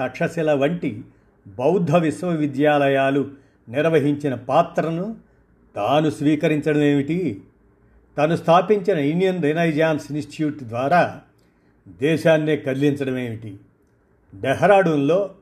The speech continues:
ఆయన నివాసమున్న చోటు నుండే ఆ సంస్థను నిర్వహించారు.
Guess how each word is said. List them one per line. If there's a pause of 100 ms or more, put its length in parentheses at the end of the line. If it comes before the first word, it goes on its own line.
(100)
ఆయన
నివాసమున్న
చోటు
నుండే (500)
ఆ
సంస్థను
నిర్వహించారు.